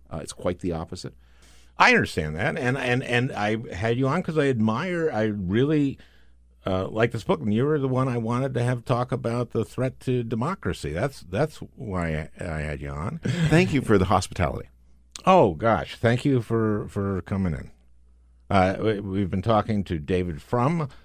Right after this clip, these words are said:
Speaker 2: author of Trumpocracy: The Corruption of the American Republic. Is that in paperback now?
Speaker 1: It just came out in paperback in October.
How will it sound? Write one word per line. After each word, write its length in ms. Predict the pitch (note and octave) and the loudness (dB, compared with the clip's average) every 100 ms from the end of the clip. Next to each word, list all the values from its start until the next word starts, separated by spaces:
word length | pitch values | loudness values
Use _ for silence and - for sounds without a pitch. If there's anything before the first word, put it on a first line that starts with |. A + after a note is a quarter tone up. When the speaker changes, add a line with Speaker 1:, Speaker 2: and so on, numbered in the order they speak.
| - - | -12 0
Speaker 2:
author 460 | A2+ C3+ B2+ A2+ | 2 2 2 2
of 300 | D#2 F2+ D#2+ | 2 -2 -2
Trumpocracy: 1200 | - A2 F#2+ - - D3 - A2 - F2+ A2 D#3+ - - - - | -2 -2 -2 -2 0 2 2 -2 -2 -2 -2 -4 -10 -20 -20 -8
The 120 | E2 | -6
Corruption 680 | D#2+ F2 B2 C3 C3+ C3+ C3+ - | -4 2 2 2 0 -2 -2 -2
of 420 | F2+ F2 E2 D#2 | -2 0 -2 -6
the 420 | - E2+ E2 E2 - | -6 -2 -2 -2 -6
American 720 | E2 F2 F#2 F#2 - E2+ D#2+ - - - | -4 0 0 0 -2 -4 -6 -10 -20 -6
Republic. 580 | F2 - - C3 D3 A2 | -4 -2 0 2 2 0
Is 140 | F#2 | -2
that 180 | A2+ B2 | -2 -2
in 180 | G#2 F#2+ | -2 -4
paperback 640 | - - F#3 F3+ - - - | -2 -4 -2 -2 -2 -4 -6
now? 360 | D3 F3+ G#3 - - | -2 -2 -4 -8 -12
Speaker 1:
It 60 | A2+ | -4
just 180 | B2 - | -2 2
came 140 | A#2+ | 4
out 100 | A2+ | 4
in 80 | G2 | 2
paperback 400 | G2+ F#2 F2+ D#2+ | -2 2 0 0
in 60 | D#2+ | -2
October. 360 | - C#2 - | -4 -8 -10